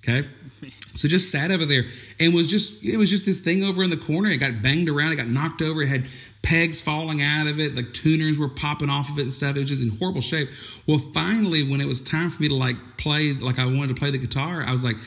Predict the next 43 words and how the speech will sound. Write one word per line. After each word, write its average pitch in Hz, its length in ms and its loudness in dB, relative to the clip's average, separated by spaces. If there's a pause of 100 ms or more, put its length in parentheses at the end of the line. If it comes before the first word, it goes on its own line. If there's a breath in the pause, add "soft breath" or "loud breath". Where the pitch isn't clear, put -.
(260 loud breath)
or, 131 100 4
or 123 200 2
bu-, 113 280 0
get 147 100 4
one 151 120 2
of 143 40 4
these 131 60 0
guitars, 160 300 0
I - 20 -4
was 131 100 -2
like, - 40 -10
"Oh, 160 80 0
I 202 60 2
should 202 100 -4
get 170 100 -2
the 131 180 0
old 170 180 4
one 175 120 2
from 131 140 0
my 117 80 2
old 135 240 0
bedroom." 135 400 2
So 104 100 -2
I 143 40 4
went 170 100 0
to - 60 2
my 107 60 -4
parents' 151 280 0
house 131 160 0
and 120 100 -2
got 135 140 -2
the 131 100 -6
guitar, 123 380 -2
and 131 100 2
it - 80 0
was 131 140 0
beat 101 400 0
to 110 100 -2
shreds. 104 720 -2
Like, 104 100 -2
it 143 80 0
was 131 140 2
in 107 160 2